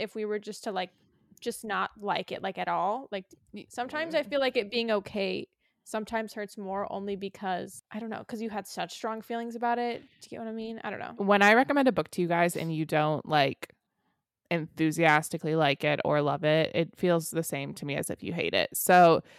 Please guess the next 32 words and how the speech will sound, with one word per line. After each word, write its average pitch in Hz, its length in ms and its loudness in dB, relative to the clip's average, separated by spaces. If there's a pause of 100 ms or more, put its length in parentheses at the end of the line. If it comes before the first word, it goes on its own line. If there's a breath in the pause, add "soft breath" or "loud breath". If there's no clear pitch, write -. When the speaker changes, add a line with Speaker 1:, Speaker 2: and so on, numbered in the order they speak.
(260 soft breath)
Speaker 1:
Exactly. 202 640 -2
Speaker 2:
uh, - 80 -16
Speaker 1:
That's 220 200 -2
what 190 60 -8
I 190 40 -4
mean. 185 120 -2
Speaker 2:
yeah. 165 480 6
So, 196 340 10
like, 170 480 6 (120)
I 180 200 8
wish 175 300 0
you 170 80 0
would 165 100 2
have 165 160 -4
never 160 320 0
read 190 220 4
it 254 240 2 (140)
when 214 160 0
that 220 160 2
happens, 240 800 0 (320)
like 185 180 6
The 185 80 2
Winter 170 300 -2
King. - 260 -6
Kayla, 175 220 0
I 165 120 6
wish 165 140 0
you 165 80 0
never - 180 -2
read - 140 -4
that - 140 -4
book. - 240 -8